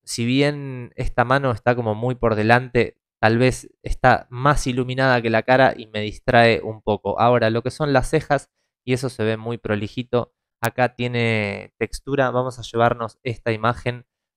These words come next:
para mostrar también en Photoshop otra cosa que por ahí no recomendaría hacer de esta forma. Ahora lo van a ver.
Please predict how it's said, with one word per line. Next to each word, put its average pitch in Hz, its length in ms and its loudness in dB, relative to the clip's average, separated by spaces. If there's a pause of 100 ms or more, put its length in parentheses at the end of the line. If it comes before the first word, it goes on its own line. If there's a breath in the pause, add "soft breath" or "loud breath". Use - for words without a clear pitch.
(140)
para 104 180 -2
mostrar 110 460 -2
también 104 520 -4
en 104 180 -12
Photoshop 110 580 -4
otra 117 300 -2
cosa 120 320 -2
que 113 280 -4 (380)
por 107 140 2
ahí 113 260 0
no 120 460 -6
recomendaría 107 1120 -4
hacer 113 600 -4 (1300)
de 117 260 -2
esta - 260 -4
forma. 95 560 -4 (1120)
Ahora 113 320 0
lo 101 140 -4
van 104 180 -6
a 98 80 -6
ver. 95 300 -6